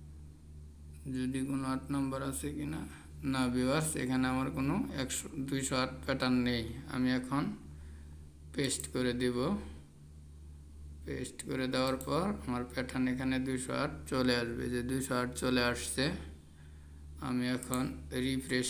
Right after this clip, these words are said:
করে বের হয়ে যাব, cut করে বের হয়ে যাব। viewers আমি বের হয়ে গিয়েছি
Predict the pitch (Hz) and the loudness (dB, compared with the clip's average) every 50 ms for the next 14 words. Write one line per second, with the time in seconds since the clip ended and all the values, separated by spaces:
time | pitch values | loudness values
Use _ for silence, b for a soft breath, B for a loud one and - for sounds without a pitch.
0 | - - - 135 127 127 156 208 - - - - - - - - - - - - | 0 -2 0 2 2 4 4 2 2 -2 -6 -10 -12 -14 -16 -16 -16 -14 -14 -16
1 | - - - 135 127 131 127 127 127 123 123 127 123 120 120 120 120 120 120 131 | -16 -14 -8 -6 -2 0 0 0 2 2 2 2 2 2 2 2 0 0 2 2
2 | 151 175 170 B B B B B B B - - - - - - - - - - | 0 0 0 B B B B B B B -16 -16 -16 -16 -16 -16 -18 -18 -16 -16
3 | - - - - - - - - - - - - 135 131 127 123 - - - 139 | -16 -16 -16 -16 -16 -14 -14 -14 -14 -12 -8 -4 -2 -2 -2 -2 -4 -4 -4 -2
4 | 135 143 139 139 - - - - - 143 135 131 135 131 127 123 120 117 117 117 | -2 0 -2 -4 -8 -10 -10 -4 -2 -2 0 2 2 2 2 2 0 0 -2 -2
5 | 113 113 110 110 107 107 - - 73 73 - 110 117 120 123 123 123 127 143 147 | -2 -2 -4 -4 -6 -8 -8 -10 -10 -12 -10 -8 -4 -2 0 0 2 2 0 0
6 | - - 127 120 120 120 120 117 120 120 123 123 120 127 127 127 127 127 135 127 | -2 -4 -4 -4 -4 -4 -2 0 0 0 0 0 2 2 4 4 4 4 4 4
7 | 127 127 123 - - 135 | 2 2 0 -2 -2 -2